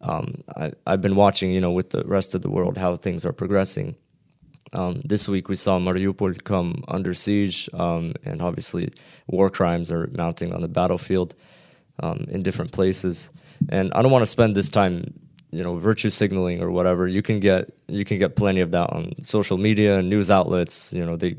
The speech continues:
they've kind of, over the last couple of weeks, they kind of turned it into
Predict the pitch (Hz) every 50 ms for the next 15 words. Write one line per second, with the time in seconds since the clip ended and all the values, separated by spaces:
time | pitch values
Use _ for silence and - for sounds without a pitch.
0 | - - - - 98 87 - - 104 98 92 85 - - - _ _ - - -
1 | - - - - - _ _ _ - - 113 110 110 107 101 98 101 101 - -
2 | 120 110 - 101 104 107 101 - - 104 95 - 110 98 92 87 - 104 101 92
3 | 92 90 90 90 - - 92 92 87 85 82 82